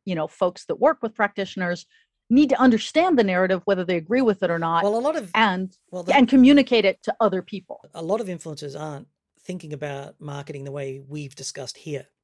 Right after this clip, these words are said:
Speaker 1: Correct.
Speaker 2: They don't understand that they're reaching practitioners.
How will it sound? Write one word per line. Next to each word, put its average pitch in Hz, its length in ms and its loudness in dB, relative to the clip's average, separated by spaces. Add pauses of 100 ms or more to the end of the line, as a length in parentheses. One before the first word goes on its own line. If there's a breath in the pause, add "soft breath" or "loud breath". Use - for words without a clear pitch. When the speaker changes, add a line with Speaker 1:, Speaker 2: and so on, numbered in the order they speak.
(220)
Speaker 1:
Correct. 156 340 -4
Speaker 2:
They 175 140 0
don't 165 180 -6
understand 151 460 -10
that 139 100 -12
they're 143 140 -8
reaching 139 400 -12
practitioners. - 760 -18